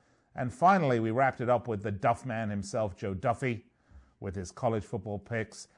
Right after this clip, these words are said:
S M U at Memphis, take S M U plus six. Oregon at the University of Spoiled Children, he said, "Take those Spoiled Children plus po-, point oh five." Zero point five, excuse me, half a point.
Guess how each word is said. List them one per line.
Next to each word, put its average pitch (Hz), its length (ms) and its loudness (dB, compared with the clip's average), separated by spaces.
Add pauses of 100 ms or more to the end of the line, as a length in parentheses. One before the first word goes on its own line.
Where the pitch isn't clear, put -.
(140)
S 139 240 -4
M 123 160 -2
U 123 180 2
at 113 80 -4
Memphis, 131 420 -2
take 160 220 -6
S 156 220 -6
M 127 100 -4
U 120 140 -2
plus 110 240 -6
six. - 460 -4 (380)
Oregon 185 440 8
at 107 80 -2
the 120 40 -6
University 110 480 -2
of 95 80 -4
Spoiled 101 360 -6
Children, 107 340 -2
he 101 80 -4
said, 98 300 -4 (220)
"Take 240 180 -4
those 110 180 -2
Spoiled 139 320 -2
Children 90 420 -6
plus 107 240 -10 (300)
po-, - 240 -14
point 156 400 -8
oh 139 160 -2
five." 113 580 -8 (520)
Zero 175 320 6
point 92 280 -8
five, - 300 -12
excuse 107 340 -8
me, - 100 -20 (100)
half 143 200 -4
a 85 40 -16
point. 71 340 -20